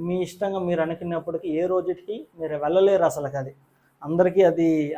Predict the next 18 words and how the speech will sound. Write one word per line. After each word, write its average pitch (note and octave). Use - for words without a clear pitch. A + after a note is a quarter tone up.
almost F3+
తెలిసి F3
ఉంటుంది, F#3
తెలియని F#3+
వాళ్ళ E3
కోసం D#3
చెప్తున్నా. D#3
ఇంకొకటి, G3+
ఆ, E3+
ఇప్పుడు F3+
నేను F3
డైరెక్ట్గా G3+
పద్మావతి F#3+
అమ్మవారి F3+
కాడికి D#3+
అయితే D#3+
వెళ్తున్నా, D#3
అలివేలు E3